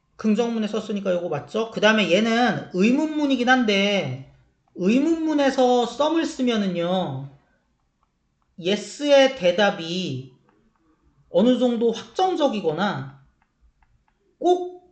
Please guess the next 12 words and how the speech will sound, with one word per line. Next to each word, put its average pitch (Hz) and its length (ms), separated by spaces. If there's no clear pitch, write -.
예스라고 254 560
대답하라고 226 1000
권할 220 580
때 202 140
씁니다. 202 800
되게 208 260
예의를 269 360
갖춘 202 340
거야. 196 280
그래서 226 240
얘는 277 200
괜찮아요. 254 520